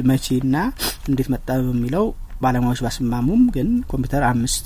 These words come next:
ትውልዶች አሉ ይባላል። እነሱም የመጀመሪያው ትውልድ፣ ሁለተኛው፣ ሶስተኛው፣ አራተኛው፣ አምስተኛው ትውልድ እየተባሉ፣ እየተባሉ ይጠራሉ ማለት ነው። በተለያዩ ባለሙያዎች እነዚህ ትውልዶች የሚከፋፍሉባቸው ኮምፒውተሮቹ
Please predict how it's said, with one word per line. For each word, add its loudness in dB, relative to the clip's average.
ትውልዶች -4
አሉ -2
ይባላል። -2
እነሱም 2
የመጀመሪያው 2
ትውልድ፣ -2
ሁለተኛው፣ 0
ሶስተኛው፣ -4
አራተኛው፣ -2
አምስተኛው 2
ትውልድ -4
እየተባሉ፣ -2
እየተባሉ 0
ይጠራሉ -2
ማለት -2
ነው። -6
በተለያዩ 0
ባለሙያዎች 0
እነዚህ 2
ትውልዶች -2
የሚከፋፍሉባቸው -2
ኮምፒውተሮቹ -6